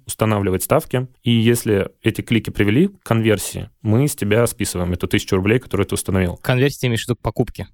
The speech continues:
Speaker 2: финальные?
Speaker 1: Ну, например, покупки или заявки. «Хочу посотрудничать с вами про подкасты». Вот ты отправил заявку как пользователь. Рекламодатель установил цену, например. «Я хочу такие заявки не дороже тысячи рублей получать».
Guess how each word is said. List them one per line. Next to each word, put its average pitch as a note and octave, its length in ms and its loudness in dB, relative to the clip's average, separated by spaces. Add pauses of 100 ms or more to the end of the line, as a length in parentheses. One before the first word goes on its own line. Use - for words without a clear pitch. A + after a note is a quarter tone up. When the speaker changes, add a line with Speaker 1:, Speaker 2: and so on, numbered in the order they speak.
Speaker 2:
финальные? A2+ 300 0
Speaker 1:
Ну, A3 60 4
например, C3 340 2
покупки - 420 -2
или G#2 120 4
заявки. G2+ 680 2 (200)
«Хочу C3 380 -2
посотрудничать A2 640 -2
с - 20 -6
вами F#2+ 160 2
про F2+ 140 -2
подкасты». - 420 -4
Вот A2+ 160 2
ты - 80 0
отправил G#2 480 0
заявку F2+ 540 -4
как - 180 -4
пользователь. F2 640 -2
Рекламодатель G#2+ 600 2
установил G2+ 440 0
цену, F#2 320 0
например. F#2 340 -2
«Я G2 100 4
хочу G#2 260 -2
такие G2+ 200 -2
заявки G#2+ 320 2
не G2 140 0
дороже G2 320 2
тысячи - 240 -2
рублей F#2+ 240 0
получать». F2+ 420 -6